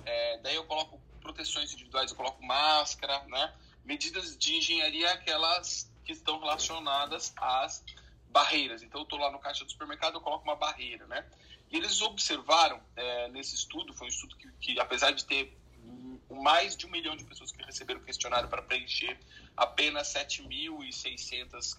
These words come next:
responderam os questionários. E o que ele notou, que achei que foi muito interessante, foi uma associação muito forte, até às vezes mais do que as próprias medidas de controle, a parte de comunicação.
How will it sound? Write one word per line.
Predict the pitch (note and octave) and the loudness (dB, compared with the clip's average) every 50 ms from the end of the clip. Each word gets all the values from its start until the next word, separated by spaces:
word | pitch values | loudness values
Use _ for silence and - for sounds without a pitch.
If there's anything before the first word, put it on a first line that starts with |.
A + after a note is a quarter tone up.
| - - | -8 -8
responderam | - - - - - B2 A#2+ A2+ - - - B2 B2 B2 B2 - - - - - - - | -6 -6 -6 -6 -8 -8 -6 -2 0 0 2 0 0 -4 -6 -10 -18 -20 -20 -20 -18 -8
os | - C3 - | -4 -2 -2
questionários. | - - C3+ - - - - C#3+ C3 B2 A#2+ B2 C3 C3+ D3 D3 - - - - - - - C#3 | 0 2 2 2 2 2 0 2 4 6 6 6 6 4 2 -2 -4 -6 -10 -20 -20 -18 -14 -12
E | C#3+ D4+ D#4+ E4 E4 D#4+ D#4+ D#4+ D#4 - - - - | -10 -10 -8 -8 -6 -6 -6 -6 -8 -10 -14 -18 -16
o | - - | -14 -6
que | - - | -2 -2
ele | - - - - - F#3 | 0 0 0 -2 -4 -4
notou, | E3+ E3 D#3 - - F3 E3+ E3+ D#3+ - - - - | -6 -6 -6 -4 0 2 2 2 2 0 -4 -10 -6
que | D3+ | -4
achei | D3 - - E3 D3+ | -2 0 0 -2 -4
que | - D#3 | -6 -8
foi | - - | -8 -8
muito | - - - - - | -8 -8 -10 -12 -12
interessante, | - - - C3 B2+ - - - - E4 D#3 - - - - - - - - - - - - - | -8 -4 -4 -2 -2 -2 0 2 4 4 4 4 2 -2 -2 -4 -20 -20 -20 -20 -20 -20 -16 -10
foi | - - - E3 F3+ F3+ F3 - - | -8 -2 2 4 4 4 4 0 -4
uma | - D#3+ E3+ F3 | 0 4 4 4
associação | F#3 - - F3+ - F3+ E3+ - - D3+ - - - - - F3+ | 4 2 -2 -4 -2 -2 -2 -2 -2 -2 -4 -6 -14 -18 -14 -6
muito | G3 A#3 C4+ D4 - D#4 | -2 -2 -2 -2 -2 -6
forte, | - - - D#3 D#3+ F3 F3+ - - - - - F3 | -8 -2 4 4 6 6 6 2 0 -6 -8 -6 -4
até | - - E3 | -2 0 0
às | D#3+ D#3 D3 | 0 0 -2
vezes | D#3 D3+ D3+ | -4 -6 -6
mais | - E3+ - D#3+ E3 D#3+ - | -2 0 2 2 2 0 -4
do | - | -8
que | - - D3+ | -10 -8 -8
as | D3 - | -8 -8
próprias | - - D#3+ F3 G#3 - - F#3+ E3 D#3 | -6 -2 0 0 0 0 -2 -8 -10 -10
medidas | D#3 - - - - - - - - - - | -8 -8 -2 0 2 2 2 0 -6 -2 2
de | - - - - | 4 4 4 4
controle, | - - E3 E3 - - D#4+ E4 G3 F#3+ D3+ - - - - - - - - - | 2 0 0 0 0 0 2 4 4 4 4 2 -2 -8 -20 -20 -20 -18 0 4
a | - A#3 | 4 6
parte | - - - D#3+ - - - - | 8 8 6 6 6 2 -6 -6
de | - - - - | -6 -8 -10 -10
comunicação. | - - - - - G3+ G3+ - - E3+ - - - - - | -8 -8 -8 -6 -8 -8 -8 -8 -8 -8 -8 -10 -10 -12 -14